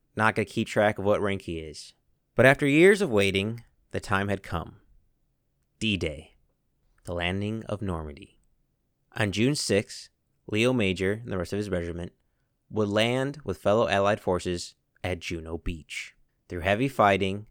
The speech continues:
his regiment and him were able to blow up a German bunker with a Bangalore torpedo and take multiple prisoners. Years later, in an interview,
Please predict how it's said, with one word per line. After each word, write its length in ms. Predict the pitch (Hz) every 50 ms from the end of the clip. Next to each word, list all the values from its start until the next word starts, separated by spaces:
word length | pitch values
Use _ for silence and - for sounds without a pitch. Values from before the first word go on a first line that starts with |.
| _ _ _ _ _ _ _ _ _ _ _ _ _ _ _ _
his 200 | _ 101 92 92
regiment 400 | 110 107 107 104 104 101 104 113
and 120 | 113 120
him 340 | 110 95 87 82 82 85 90 - _ _
were 120 | - 90 87
able 220 | 90 90 87 87
to 120 | - 82 - _ _ _
blow 220 | - 95 101 104
up 160 | 101 - -
a 200 | - 90 87 - - _ -
German 340 | 95 - 101 113 135 143 131
bunker 520 | 127 117 107 98 - 90 90 101 117 - _ _ _ _
with 180 | - 87 87 -
a 80 | 82 80
Bangalore 500 | - - 92 104 110 120 117 117 120 123
torpedo 720 | - - 123 113 - - 90 85 82 82 82 82 87 92 - _ _ _ _ -
and 100 | - 87
take 240 | - 95 87 85 -
multiple 320 | 90 85 82 - - 90
prisoners. 640 | - - 85 82 73 - 76 73 71 - - - - _ _ _ _ _ _ _
Years 300 | - 120 147 165 160 127
later, 300 | 120 127 120 117 120 131
in 100 | 139 131
an 120 | 120 113 117
interview, 520 | 113 101 87 92 90 85 87 92 107 113